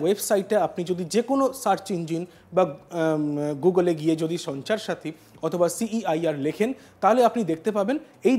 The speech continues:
ধরনের একটা ওয়েবসাইট আপনার সামনে খুলে যাবে। এখন এই ওয়েবসাইটটাকে আপনি কি কাজ করতে পারবেন? দেখুন, এখানে লেখা আছে lost your mobile। আপনি আপনার মোবাইল হারিয়ে ফেলেছেন,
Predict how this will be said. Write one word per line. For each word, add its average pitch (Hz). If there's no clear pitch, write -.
ধরনের 220
একটা 214
ওয়েবসাইট 156
আপনার 196
সামনে 160
খুলে 233
যাবে। 117
এখন 277
এই 269
ওয়েবসাইটটাকে 269
আপনি 285
কি 254
কাজ 180
করতে 165
পারবেন? 131
দেখুন, 226
এখানে 277
লেখা 247
আছে 285
lost 220
your 277
mobile। 302
আপনি 208
আপনার 208
মোবাইল 202
হারিয়ে 185
ফেলেছেন, 294